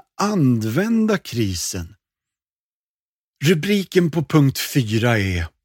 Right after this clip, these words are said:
"Påminn alla om Herrens trofasthet och frälsning." I din hand är kraft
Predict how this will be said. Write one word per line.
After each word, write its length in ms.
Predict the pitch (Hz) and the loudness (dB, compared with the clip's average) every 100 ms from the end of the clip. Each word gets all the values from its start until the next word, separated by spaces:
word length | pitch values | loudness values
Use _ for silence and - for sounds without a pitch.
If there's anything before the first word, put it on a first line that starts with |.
| - - | -12 -4
"Påminn 760 | 214 143 117 120 147 139 123 - | 0 0 0 2 2 2 0 -4
alla 720 | - 120 107 98 95 98 92 - - | -2 0 0 -2 -4 -6 -8 -10 -6
om 400 | 110 104 98 95 - _ | -2 0 -2 -4 -10 _
Herrens 720 | - 139 135 101 107 101 - | -2 -2 -2 -4 -6 -4 -8
trofasthet 1160 | - - 147 92 - 101 87 - - 104 90 82 _ _ _ - | -6 -2 -2 -2 -8 -6 -6 -8 -10 -8 -6 -10 _ _ _ -8
och 100 | 107 | -8
frälsning." 840 | - 107 87 80 - - 85 95 _ _ _ _ _ _ _ _ _ _ _ _ _ _ _ | -6 -6 -6 -6 -10 -12 -16 -20 _ _ _ _ _ _ _ _ _ _ _ _ _ _ _
I 100 | 156 | 0
din 340 | 135 180 185 151 | 0 0 -2 0
hand 580 | 90 117 110 98 92 85 | -2 -2 -2 -2 -4 -6
är 80 | - | -8
kraft 640 | - 123 147 143 - - | -4 -2 -2 -2 -8 -16